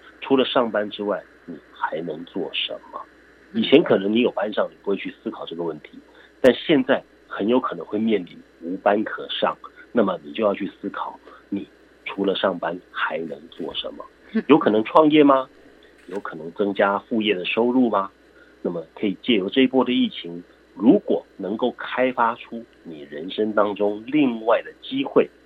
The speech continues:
Speaker 1: 或者是连你自己都还不知道的创造力，
Speaker 2: 嗯哼。
Speaker 1: 那么这个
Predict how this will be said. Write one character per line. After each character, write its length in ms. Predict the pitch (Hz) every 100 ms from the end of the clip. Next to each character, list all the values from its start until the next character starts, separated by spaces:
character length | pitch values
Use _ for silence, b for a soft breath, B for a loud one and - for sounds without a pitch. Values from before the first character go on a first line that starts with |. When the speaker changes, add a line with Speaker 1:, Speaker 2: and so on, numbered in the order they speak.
| _ _ _
Speaker 1:
或 320 | - - 156
者 160 | - -
是 260 | - - 98 _ _ -
连 260 | 98 127
你 160 | 160 - -
自 120 | 143
己 180 | - -
都 100 | 120
还 180 | 107 - - -
不 140 | 113
知 200 | - 104
道 200 | 107 92
的 140 | - - -
创 340 | - - 113 82 -
造 240 | 98 78 -
力， 100 | 78 - _ _ -
Speaker 2:
嗯 180 | 170 165
哼。 100 | 165
Speaker 1:
那 60 | 165
么 200 | 98 80 - -
这 80 |
个 120 | 147